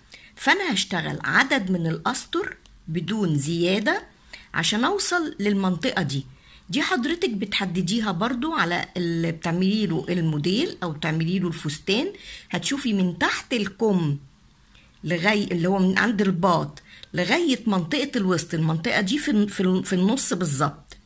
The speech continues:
لأن بعد كده هن-، هنشوف هنزود ازاي عشان أعمل الوسط الساقط ده. فأنا هشتغل كام سطر هنا عشان يوصلني لطول الوسط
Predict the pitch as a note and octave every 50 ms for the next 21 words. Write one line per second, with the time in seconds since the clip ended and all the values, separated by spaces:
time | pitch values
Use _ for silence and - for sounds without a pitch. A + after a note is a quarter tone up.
0 | _ - - D3 E3 E3 E3 D#3 E3 D3+ D3+ D3 D3 C#3+ G3 B3 A#3+ D#4 D4 A#3
1 | F3+ F#3 F#3 - - - - - - - - E3+ E3+ E3 A#3+ A#3+ - A#3 G3+ G3
2 | F#3 G#3 A#3 B3 A#3+ F#3+ F3 F#3 D#3+ D#3+ G3+ B3+ D4+ D#4+ A3+ G3 - G#3 G3 G#3+
3 | A3 G#3+ G#3+ G#3 F3+ E3 D3 D3 F3+ G#3 G#3 - - D3+ - - - G3+ - -
4 | D#3+ C#3 A#2+ - - - - - - - - - - - - - - - - -
5 | - F#3 F3 F3 E3 F3 E3 - - - D#4 D4 - F#3+ D#3 D#3 D#3 - C4 D4+
6 | D#4+ E4+ - - E4 F4+ F4 F4 - D4+ C#4+ C4+ D4+ F#4 F#4 - - - - -
7 | - - - - E3 - A3+ A3 G#3+ G3+ F#3+ F3 F3 F3+ F3 - - C4 C#4+ D#4
8 | E4 E4+ F4 F#4+ - - - - E3+ E3+ E3+ E3+ E3 - A#3 A#3+ A#3 G3+ E3+ D#3+
9 | - E3+ E3 E3 E3 F#3+ B3+ F#4+ A4 - -